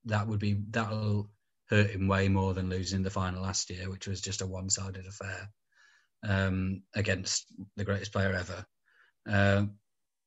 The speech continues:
but yeah, he'll be back. He'll be fine. Uh, and, you know, he's almost <laughs> guaranteed to reach the quarterfinals here next year. He seems to do it every year.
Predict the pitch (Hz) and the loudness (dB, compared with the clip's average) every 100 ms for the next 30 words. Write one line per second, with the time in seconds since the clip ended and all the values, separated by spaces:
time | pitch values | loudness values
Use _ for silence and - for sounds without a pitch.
0 | _ - 123 95 123 117 104 101 101 - | _ 2 4 6 6 6 6 4 2 -4
1 | - 120 107 104 98 95 98 95 104 _ | 0 2 4 4 2 4 4 2 -4 _
2 | _ _ _ 101 101 98 95 98 101 - | _ _ _ 0 4 4 4 2 -2 -6
3 | _ _ _ _ _ _ _ 110 101 98 | _ _ _ _ _ _ _ 4 6 6
4 | - - _ _ - 98 95 101 104 - | 4 -4 _ _ -4 -2 -2 -6 -8 -12
5 | _ 117 98 113 - 110 110 107 120 123 | _ 2 2 2 4 6 6 6 6 6
6 | 117 131 120 127 120 - - 131 123 107 | 6 6 4 4 2 0 0 2 2 4
7 | 120 117 104 110 117 113 101 107 104 - | 4 6 6 6 4 0 -4 -2 -4 -2
8 | 113 110 113 110 107 90 90 | -2 0 2 2 -2 -4 -6